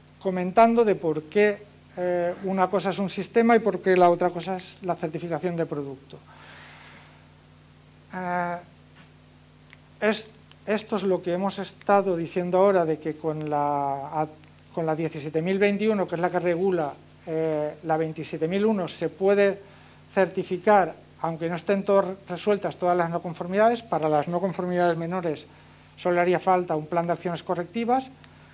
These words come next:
Para la diecisiete mil sesenta y cinco, que es la que regula el esquema nacional, tiene que estar todo resuelto, pac y evidencias de implementación. Si quieres el sello, el sello azul,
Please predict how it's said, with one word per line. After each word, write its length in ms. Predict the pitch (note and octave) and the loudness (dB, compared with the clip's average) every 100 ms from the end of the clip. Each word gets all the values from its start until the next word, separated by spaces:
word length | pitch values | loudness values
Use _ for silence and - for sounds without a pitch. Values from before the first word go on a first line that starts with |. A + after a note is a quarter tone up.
| - - - - | -20 -20 -20 0
Para 240 | F#3+ F3+ F3+ | 4 6 6
la 100 | F3+ | 4
diecisiete 520 | F#3+ F3 F3+ F#3+ F3+ | 0 0 -2 -2 -2
mil 220 | G3+ G#3 | -2 -4
sesenta 460 | F#3+ - G#3+ A3+ A3 | -6 -4 0 2 0
y 40 | |
cinco, 400 | A3 B3 A3+ D#3 | 2 0 0 -2
que 80 | F#3+ | 0
es 60 | F#3+ | 2
la 160 | G3 | 2
que 80 | G3 | 2
regula 440 | F#3+ G3 G3+ G3 | 0 2 4 4
el 100 | F#3+ | 4
esquema 320 | F3+ - G3+ G3 | 0 -2 -2 0
nacional, 520 | F3+ G#3 A3 B3+ C4+ - - - - | -2 0 2 2 0 -14 -20 -20 -4
tiene 200 | G#3+ G#3 | 0 2
que 80 | G3 | 0
estar 260 | - G#3+ F#3+ | 4 2 4
todo 260 | F#3+ F3 | 0 0
resuelto, 560 | D#3 C#3 D3 C3 - C3+ - | -4 -8 -10 -10 -14 -14 2
pac 260 | G#3 A#3 - | 2 2 -2
y 60 | E3 | -4
evidencias 520 | D3+ E3 E3 F3+ D#3 | 0 0 -2 -2 -4
de 60 | D#3+ | -4
implementación. 720 | D3+ E3 D#3 D#3 D#3 - D3 | -6 -6 -6 -4 -6 -6 -6
Si 100 | F3 | 2
quieres 240 | A#3 C4+ A#3+ | 6 6 4
el 100 | - | 4
sello, 400 | G3+ F#3+ F#3 - - - - - - - - - - - - - - - - - - - - - - - - - - - - - - - - - | 4 6 2 2 -18 -20 -20 -20 -20 -20 -20 -20 -20 -20 -20 -20 -20 -20 -20 -20 -20 -20 -20 -20 -20 -20 -20 -20 -20 -20 -20 -20 -20 -20 -20 -4
el 160 | G3+ G3+ | 0 2
sello 260 | A#3 A#3 A3 | 4 6 6
azul, 320 | - D3 | 4 -8